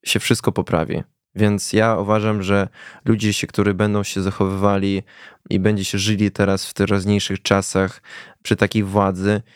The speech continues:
już jest nastawieni na to, aby się tego nie powtórzyć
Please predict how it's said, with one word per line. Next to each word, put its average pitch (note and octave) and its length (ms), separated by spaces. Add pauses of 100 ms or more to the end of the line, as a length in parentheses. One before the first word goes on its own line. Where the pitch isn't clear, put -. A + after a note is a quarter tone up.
(160)
już A#2+ 280
jest A2+ 160
nastawieni G#2 440
na G#2 160
to, G#2+ 280 (360)
aby G#2 200
się - 140
tego A2 240
nie G#2+ 140
powtórzyć F#2+ 680